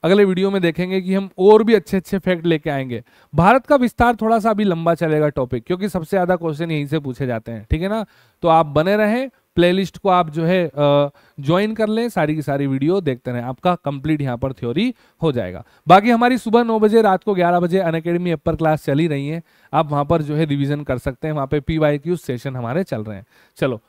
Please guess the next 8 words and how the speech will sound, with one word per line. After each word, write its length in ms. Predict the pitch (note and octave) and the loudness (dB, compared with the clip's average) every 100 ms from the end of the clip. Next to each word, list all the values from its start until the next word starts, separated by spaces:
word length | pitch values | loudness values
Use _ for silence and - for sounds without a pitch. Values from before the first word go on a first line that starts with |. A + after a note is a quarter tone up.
| _ | _
तो 60 | A3+ | 2
मिलते 260 | A3+ A3 | 2 4
हैं 240 | B3+ C#4 C#4 _ _ - | 4 4 0 _ _ 0
अगले 400 | F#3 A3 C4 C4 - | 2 8 8 6 0
धमाकेदार 760 | D3+ E3+ G3 G#3 A3 A3+ A#3 A3+ - | -2 2 2 4 4 4 2 -2 -6
वीडियो 340 | D3+ D#3 F#3 | -2 2 2
के 120 | E3+ | 0
साथ, 260 | E3 D#3 A2+ | -4 -4 -4